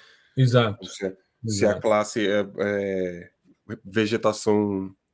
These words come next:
Speaker 2: primária, né? Supressão de vegetação primária, você tirou, <laughs> já era, não, não é mais primária, não vai ter mais primária,
Speaker 1: É,
Speaker 2: né?
Speaker 1: exato. Essa é uma crítica que se faz ao sistema, "Ah, uma vez o polígono ali dentro, ele não sai mais", mas é porque o aspecto metodológico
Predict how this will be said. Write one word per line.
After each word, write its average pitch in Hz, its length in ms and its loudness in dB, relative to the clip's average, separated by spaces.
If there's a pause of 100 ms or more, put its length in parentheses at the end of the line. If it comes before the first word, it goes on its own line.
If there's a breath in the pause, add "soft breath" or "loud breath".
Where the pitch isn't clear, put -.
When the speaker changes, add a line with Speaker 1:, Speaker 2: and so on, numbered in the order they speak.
(100)
Speaker 2:
primária, 117 480 2
né? 117 120 -2
Supressão 110 500 -6
de 104 60 -6
vegetação 113 460 -6
primária, 147 420 0 (360 soft breath)
você 135 180 2
tirou, 143 560 6
<laughs> - 80 -12
já 123 240 0
era, 123 240 4
não, 110 140 -6
não 117 260 0
é 127 40 2
mais 135 220 2
primária, 113 400 0
não 107 140 -4
vai 127 120 0
ter 123 140 0
mais 107 200 -4
primária, 135 440 4
Speaker 1:
É, 127 60 -2
Speaker 2:
né? 147 60 -10 (320)
Speaker 1:
exato. 127 500 2 (260 loud breath)
Essa 190 240 6
é 208 40 6
uma 190 160 4
crítica 180 360 -2
que 139 80 -4
se 156 120 -2
faz 202 420 2
ao 147 80 6
sistema, 185 520 -2
"Ah, 196 100 0
uma 175 180 2
vez 160 180 2
o 151 80 0
polígono 143 540 2
ali 127 220 0
dentro, 135 400 0
ele 117 80 -4
não 123 120 0
sai 131 280 -2
mais", 139 260 0
mas 180 180 -2
é 180 60 0
porque 175 400 -4
o 170 320 -6
aspecto 156 440 0
metodológico 139 800 2